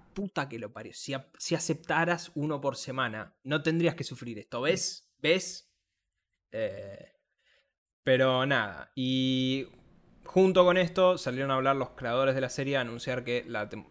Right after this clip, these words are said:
serie va a terminar con la quinta temporada. O sea que todavía tenés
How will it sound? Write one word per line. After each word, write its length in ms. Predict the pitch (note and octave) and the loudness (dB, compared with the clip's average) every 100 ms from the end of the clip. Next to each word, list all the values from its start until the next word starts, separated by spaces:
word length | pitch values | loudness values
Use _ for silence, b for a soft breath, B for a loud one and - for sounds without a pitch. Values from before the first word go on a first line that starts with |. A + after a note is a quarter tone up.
| - | -16
serie 380 | - C3+ C3 B2 | -4 -2 0 0
va 100 | A2+ | -2
a 100 | - | -4
terminar 440 | - A#2+ C3+ C3+ | -8 -2 -2 -2
con 120 | A2+ | -6
la 100 | A2 | -10
quinta 320 | - B2+ A2+ G2+ | -10 -10 -8 -10
temporada. 540 | A2 A2+ - - - _ _ _ _ _ _ _ _ - | -12 -10 -12 -14 -20 _ _ _ _ _ _ _ _ -18
O 60 | |
sea 200 | - A#2 | -12 -10
que 120 | G#2+ F#2+ | -10 -12
todavía 420 | _ G2 G2 F#2+ | _ -8 -6 -8
tenés 420 | F2+ - - | -10 -14 -16